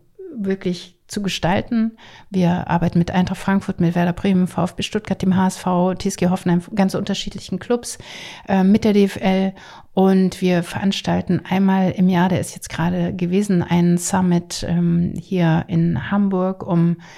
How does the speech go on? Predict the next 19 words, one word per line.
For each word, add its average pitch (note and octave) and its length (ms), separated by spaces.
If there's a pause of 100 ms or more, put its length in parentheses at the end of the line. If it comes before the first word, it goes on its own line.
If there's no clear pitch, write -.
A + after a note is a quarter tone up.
(140)
tatsächlich F3+ 480
eine F3 140
Netzwerkplattform - 1000
zu - 140
ermöglichen F#3 680
und, F3 340 (460)
und F#3 340
die F#3 360
verschiedenen F#3+ 580
Themen F#3 460
rund G3 420
um F3+ 560
Diversität. F#3+ 640
Wie G#3 180
geht's G#3 360
eigentlich G3 580
ganz G3 280
konkret? G#3 680
Weil D#3 280